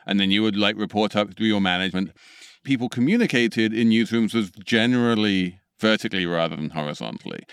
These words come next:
And now we have Slack, which has made it incredibly easy for horizontal communication to happen between workers and for entire separate Slacks to go up, which management never even gets invited to. And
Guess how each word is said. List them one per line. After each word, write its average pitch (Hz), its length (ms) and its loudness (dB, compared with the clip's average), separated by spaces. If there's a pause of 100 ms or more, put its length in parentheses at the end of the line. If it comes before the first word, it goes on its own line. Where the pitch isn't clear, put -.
(240)
And 123 320 4
now 147 260 4
we 190 180 0
have 131 260 -6
Slack, 90 480 -2
which 101 140 -6
has 104 140 -6
made 104 220 2
it 104 80 -2
incredibly 127 760 0
easy 95 520 2 (380)
for 113 440 2 (120)
horizontal 117 960 -2
communication 98 720 -2
to 90 140 -6
happen 95 420 -2
between 113 460 0
workers 92 520 -2 (240)
and 104 240 -2
for 117 80 -4
entire 120 520 2
separate 95 420 -4
Slacks 131 440 -4
to 113 260 -6
go 117 240 4
up, 110 160 2
which 104 320 -6
management 113 420 0
never 107 220 0
even 98 180 -2
gets 95 220 -4
invited 123 560 2
to. 107 320 2 (560)
And 127 540 0